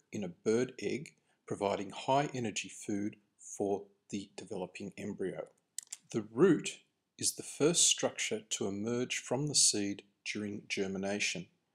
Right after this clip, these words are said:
It penetrates the soil very rapidly, forming a slender, usually unbranched root, which in some plants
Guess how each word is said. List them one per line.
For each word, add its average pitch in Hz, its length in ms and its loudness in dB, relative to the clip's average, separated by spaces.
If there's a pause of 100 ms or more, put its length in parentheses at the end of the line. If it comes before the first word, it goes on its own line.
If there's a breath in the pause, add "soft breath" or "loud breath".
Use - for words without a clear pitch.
(380)
It - 220 -8
penetrates 151 680 2
the 123 120 0
soil 107 460 2
very 101 240 2
rapidly, 110 640 -2 (360 soft breath)
forming 107 520 -2
a 110 60 -12
slender, 135 600 4 (240)
usually 110 500 -4 (160)
unbranched 113 920 -4 (140)
root, 113 340 -2 (480)
which - 240 -2
in 104 100 -2
some 165 360 4
plants - 600 -4